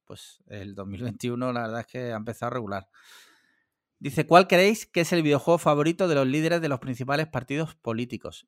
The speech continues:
Yo los, dice, "Yo los tengo claros". Dice Pedro Sánchez, Flight Simulator. Pablo Iglesias, Trópico.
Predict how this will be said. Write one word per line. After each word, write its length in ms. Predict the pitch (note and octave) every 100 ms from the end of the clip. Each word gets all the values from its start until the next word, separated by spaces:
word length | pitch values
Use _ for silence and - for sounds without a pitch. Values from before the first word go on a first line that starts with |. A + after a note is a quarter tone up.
| -
Yo 220 | B2+ D3
los, 200 | E3+ D#3+ _ _ -
dice, 360 | A#2+ A2+ A#2+
"Yo 80 | C#3+
los 180 | F3 -
tengo 300 | D3 C#3+ B2
claros". 420 | A2 G2 G2 _ _ _ _ _ _ _ _ -
Dice 1040 | A#2+ A#2+ A#2+ B2 A#2 A#2 A#2 A#2 A2+ A2 _ _ _ _ _ _ _ _
Pedro 240 | - D#3 D#3
Sánchez, 540 | E3+ F3 - A3 - _ _
Flight 280 | - C#3+ D#3+
Simulator. 680 | - D3+ B2 A#2 G#2 G2 A2 -
Pablo 240 | C3+ C#3
Iglesias, 500 | C3+ D3+ D#3 F#3+ F#3
Trópico. 580 | - D3 B2+ G#2+ F#2+ G2